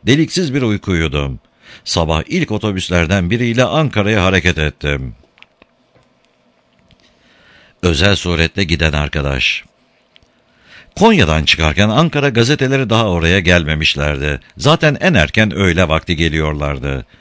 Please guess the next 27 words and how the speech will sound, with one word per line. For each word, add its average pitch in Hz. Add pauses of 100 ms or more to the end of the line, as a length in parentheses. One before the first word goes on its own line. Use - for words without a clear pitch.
(380)
O 220
günkü 104
ulusu 92
Ankara'ya 104
varınca 90
gördüm. 76
Haberim 82
manşetten 90
yayımlanmıştı. 82 (480)
Beni 139
tabii 190
o 175
zaman 170
önce 170
bu 165
ilgilendirmişti. 80
İlgilendirmekle 82
kalmamıştı, 101
heyecanlandırmıştı. 101 (680)
İmzam 165
manşetteki 143
haberin 92
başında 82
herkesin 101
göreceği 101
şekilde 101
yayımlanmıştı. 82